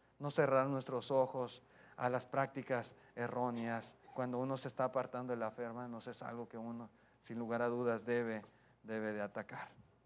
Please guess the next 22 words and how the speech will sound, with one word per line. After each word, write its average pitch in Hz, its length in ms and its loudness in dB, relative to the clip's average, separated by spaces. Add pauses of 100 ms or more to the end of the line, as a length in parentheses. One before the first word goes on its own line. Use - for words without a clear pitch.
Hay 180 220 0
muchas 180 400 2
aplicaciones, 131 760 0
hermanos. 123 480 -2
El, 131 440 0 (300)
la, 160 200 4
la 151 160 4
cuestión 147 420 2
es 135 200 2
que 147 120 -2
no 151 180 2
podemos 147 420 2
estar 127 380 0
en 131 200 0
un 147 120 0
lugar, 117 460 2 (320)
hermanos, 123 500 -2
en 117 140 -4
el 110 120 -4
cual 127 220 2
uno 131 240 -2
está 127 380 -2